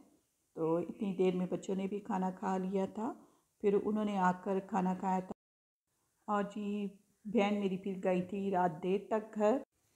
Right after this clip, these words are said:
क्योंकि रात लेट नाइट तक हम बैठे बातें करते रह गए थे और वो भी हीटर के आगे। तो जब रूम भी गर्म हो तो फिर किसका उठने को दिल करता है। खैर जी,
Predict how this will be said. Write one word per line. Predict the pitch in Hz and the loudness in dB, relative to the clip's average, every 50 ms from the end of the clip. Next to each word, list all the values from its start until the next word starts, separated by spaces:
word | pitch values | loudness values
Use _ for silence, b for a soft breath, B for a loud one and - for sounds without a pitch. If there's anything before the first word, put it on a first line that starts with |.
| _ _ _ _ _ _ _ _ | _ _ _ _ _ _ _ _
क्योंकि | - 254 254 247 269 254 254 247 | 0 0 0 0 2 4 4 6
रात | 240 208 196 202 202 - 233 | 8 8 6 6 6 2 0
लेट | 233 220 226 226 226 226 - | 2 4 6 4 4 2 2
नाइट | 220 202 190 190 - - - | 2 4 4 2 2 0 -4
तक | 220 220 - - | -4 -4 -2 -2
हम | 208 196 185 180 | 0 0 2 4
बैठे | 185 180 180 - 214 220 196 196 | 4 4 4 4 2 0 2 2
बातें | 180 180 185 - 269 247 | 2 2 2 0 -4 -2
करते | - 254 247 - 254 233 | -4 -6 -4 -4 -2 -2
रह | 240 269 254 | -2 -2 -2
गए | 208 208 208 202 208 | 0 0 0 0 0
थे | 226 240 220 180 165 - _ _ _ _ _ _ _ _ _ _ _ _ _ _ - | -2 -2 -2 -6 -8 -12 _ _ _ _ _ _ _ _ _ _ _ _ _ _ 0
और | 208 202 202 202 196 | 2 2 2 2 4
वो | 202 214 208 202 | 8 8 8 8
भी | 208 226 226 226 220 | 8 4 4 4 4
हीटर | 214 208 196 196 - 226 208 | 4 2 2 4 4 4 4
के | 220 - 170 165 160 - | 4 2 0 0 2 2
आगे। | 156 165 160 160 214 233 262 285 B B B B B B B _ _ | 2 2 2 0 0 -2 -2 -2 B B B B B B B _ _
तो | 208 196 196 196 208 202 202 208 180 | 2 4 4 6 6 6 6 4 2
जब | 196 202 196 185 185 214 - - _ _ _ _ | 2 0 0 0 -2 -6 -12 -18 _ _ _ _
रूम | 185 180 196 202 226 226 220 | -2 0 2 6 6 6 6
भी | 226 214 180 | 6 2 2
गर्म | - 196 196 190 202 202 | 2 2 4 4 4 2
हो | 185 190 190 190 | 2 2 2 0
तो | 185 - 190 185 | 0 0 -4 -4
फिर | - 208 190 - | -2 -6 -6 -4
किसका | - 214 - - - 240 233 - - | -4 -6 -6 -4 -2 0 0 2 2
उठने | - 202 - - 220 190 | 0 0 0 -2 -4 -2
को | 185 196 | -2 -2
दिल | 180 196 185 180 | -2 -2 -4 -2
करता | - 190 180 185 - - 175 | -4 -4 -6 -4 0 0 0
है। | 196 208 226 294 - B B B B B B B _ _ | 2 2 -2 -2 -4 B B B B B B B _ _
खैर | 247 240 233 240 233 220 | 4 4 6 4 2 0
जी, | 247 233 233 | 0 2 2